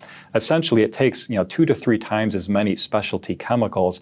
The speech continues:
to be able to make an electric vehicle as it does for an internal combustion engine. You know, and lastly, not only, you know, looking at, like, Ford and G M and Tesla, another way to be able to play that market is actually in the auto parts suppliers.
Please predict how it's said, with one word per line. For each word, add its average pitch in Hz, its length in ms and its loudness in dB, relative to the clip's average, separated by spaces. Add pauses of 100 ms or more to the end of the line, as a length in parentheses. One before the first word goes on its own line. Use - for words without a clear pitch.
(220)
to 107 100 0
be 107 80 4
able 104 180 4
to 98 60 4
make 104 220 4
an 98 100 0
electric 98 400 2
vehicle 101 500 2
as 98 160 -4
it 92 100 2
does 95 260 2
for 95 200 0
an 95 60 0
internal 92 380 -2
combustion 92 540 -2
engine. 95 460 -6 (640)
You 127 80 6
know, 120 60 8
and 113 140 4
lastly, 127 440 4
not 120 240 4
only, 123 420 2
you 107 100 -4
know, 92 120 0
looking 104 340 0
at, 101 100 0
like, 101 140 0
Ford 98 340 4
and 95 140 0
G 98 180 2
M 95 160 2
and 92 100 -4
Tesla, 101 540 0
another 120 380 2
way 101 140 6
to 98 80 2
be 101 100 2
able 92 220 0
to - 100 -12
play 95 160 0
that 95 240 2
market 107 400 0 (240)
is 110 120 2
actually 110 260 2
in 98 40 2
the 95 100 2
auto 107 260 2
parts 101 360 0 (100)
suppliers. 95 720 -2